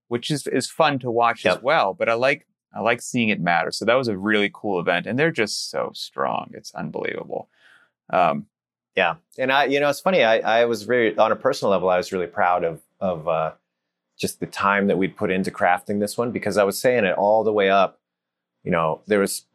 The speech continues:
Speaker 2: people that were concerned, "Ah, maybe it's too heavy. Maybe we should let them get more reps. Maybe we should do this or that. Maybe extend the time caps a little bit, whatever."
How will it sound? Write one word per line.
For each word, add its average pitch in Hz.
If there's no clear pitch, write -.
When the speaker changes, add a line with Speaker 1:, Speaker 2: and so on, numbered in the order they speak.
Speaker 2:
people 110
that 87
were 90
concerned, 95
"Ah, 123
maybe 117
it's -
too 104
heavy. 101
Maybe 98
we 98
should -
let 92
them 92
get 87
more 90
reps. 87
Maybe 90
we 90
should 82
do 95
this 87
or 87
that. 85
Maybe 95
extend 95
the 95
time 87
caps 87
a 87
little 87
bit, 82
whatever." 87